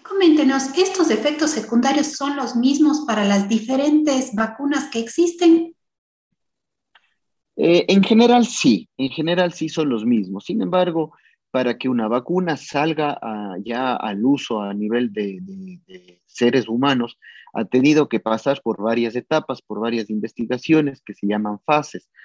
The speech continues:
Speaker 2: La fase uno, la fase dos, la fase tres, que es, eh, que son estudios en laboratorio con animalitos y luego ya cuando está todo bien,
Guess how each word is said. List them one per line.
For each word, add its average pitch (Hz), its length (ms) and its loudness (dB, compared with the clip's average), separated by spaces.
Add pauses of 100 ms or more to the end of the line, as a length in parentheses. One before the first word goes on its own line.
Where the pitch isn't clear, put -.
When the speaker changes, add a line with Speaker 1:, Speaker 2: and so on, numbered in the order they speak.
(240)
Speaker 2:
La 110 120 -2
fase 117 320 -2
uno, 113 280 2
la 104 120 -2
fase 104 300 -8
dos, 117 260 0
la 107 100 -4
fase 104 280 -8
tres, 120 320 -2 (360)
que 117 320 4
es, 135 260 -2
eh, 110 200 -4
que - 100 -4 (160)
son 135 260 -2
estudios 131 460 0
en 104 100 -2
laboratorio 117 680 -2
con 107 200 -8
animalitos 127 680 0
y 117 40 -8
luego 120 320 -4
ya 120 180 -6
cuando 107 260 -8
está 117 200 -14
todo 151 280 0
bien, 175 220 -2